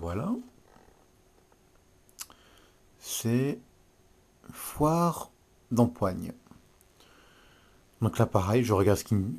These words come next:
ce qui touche ou pas le Q G. Celle-là elle ne touche pas, donc je me mettrai en haut. Celui-là oui, malheureusement. Donc je décide de passer, bah, à gauche, puisque la deuxième tour ne me touche pas, donc, euh, ça fait une chose en moins à détruire.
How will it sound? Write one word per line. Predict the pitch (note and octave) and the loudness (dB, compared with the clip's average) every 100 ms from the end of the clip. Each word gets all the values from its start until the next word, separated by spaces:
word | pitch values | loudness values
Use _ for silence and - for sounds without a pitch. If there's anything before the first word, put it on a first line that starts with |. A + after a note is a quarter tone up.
| - | -12
ce | - | -10
qui | - A#2+ | -4 -2
touche | A#2 - | -2 -2
ou | |
pas | - G#2+ | 2 2
le | |
Q | - G2+ | 2 -2
G. | F#2 G#2+ C3+ - - - - B2 | 2 4 4 0 -8 -20 -18 -10
Celle-là | - G#2+ G#2 | 0 4 6
elle | G#2+ | 6
ne | G2+ | 4
touche | A2+ - | 0 -2
pas, | - A#2 | 4 4
donc | C#3+ A#2 | 4 2
je | |
me | G#2+ | 0
mettrai | - G2 | 0 2
en | G2 | 6
haut. | A#2+ B3 - - - - - - _ | 6 2 -4 -20 -20 -20 -20 -20 _
Celui-là | - - G#2+ G#2+ | -10 0 6 6
oui, | G2+ | 6
malheureusement. | D3+ B2+ G2 F2 G2+ A#2+ A#3+ - _ _ - - - - _ _ _ _ A2+ | 4 4 4 4 0 0 -2 -14 _ _ -16 -16 -16 -20 _ _ _ _ -2
Donc | G2+ | 0
je | G2 | 0
décide | G2+ A#2 G2+ | -2 -2 -2
de | G2 | 0
passer, | F#2+ - | 0 2
bah, | F2+ F#2 | 2 2
à | F#2+ | 6
gauche, | A2 D3 - - - - - - | 6 4 -2 -12 -20 -20 -20 -12
puisque | - G#2+ | -2 2
la | F#2 | 4
deuxième | G2+ G2 F2+ | 4 2 0
tour | A2 | 2
ne | G2+ | 2
me | F2+ | 0
touche | - - | -4 -6
pas, | - A#2+ | 0 2
donc, | D3+ F2 F2 | 2 0 -2
euh, | D2 - - - - - - _ | -6 -8 -18 -20 -20 -20 -20 _
ça | - | -10
fait | G2 G#2+ | -4 -2
une | G2 | 0
chose | A#2+ G#2+ | 2 4
en | |
moins | G2+ | 4
à | F#2+ | 4
détruire. | F2+ - B2 | 0 2 0